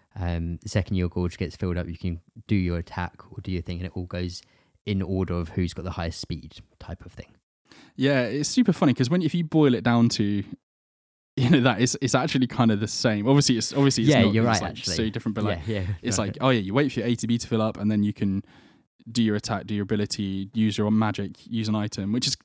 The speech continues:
Speaker 2: exactly the same, except obviously there's kind of other things thrown in in the remake. But, um,
Speaker 1: Yeah.
Speaker 2: yeah, it's, it's the, what you, what you think of when you think of, like, a fi-, classic Final Fantasy combat. Exactly, like, four to ten pretty much have the same thing.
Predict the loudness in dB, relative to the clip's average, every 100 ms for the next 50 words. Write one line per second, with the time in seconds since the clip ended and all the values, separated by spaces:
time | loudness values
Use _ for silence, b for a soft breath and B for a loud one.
0 | _ -8 -2 -2 -2 -2 -2 -2 -4 -8
1 | -8 -6 -4 -4 -6 B B B B -4
2 | 0 -2 -2 _ -2 -2 -2 -4 -4 -2
3 | -2 0 0 0 -2 -2 -2 -4 -4 -8
4 | -12 -10 -4 0 0 2 0 0 -4 -4
5 | -4 -6 -6 -10 -10 -6 -2 2 2 2
6 | 2 2 0 4 4 4 2 0 0 -2
7 | -6 -6 -10 -12 _ B B B B _
8 | _ -20 _ _ -12 -8 -8 -2 0 0
9 | -4 -6 -6 -4 -6 -6 -2 -2 -2 -6
10 | -8 -8 -4 -4 -4 -10 -12 -6 -2 -2
11 | -2 -4 -6 -4 4 4 4 2 -2 -4
12 | -4 b b b b b -6 -4 -4 -6
13 | -6 -4 -2 -2 -4 -8 -8 -8 -8 -8
14 | -8 -10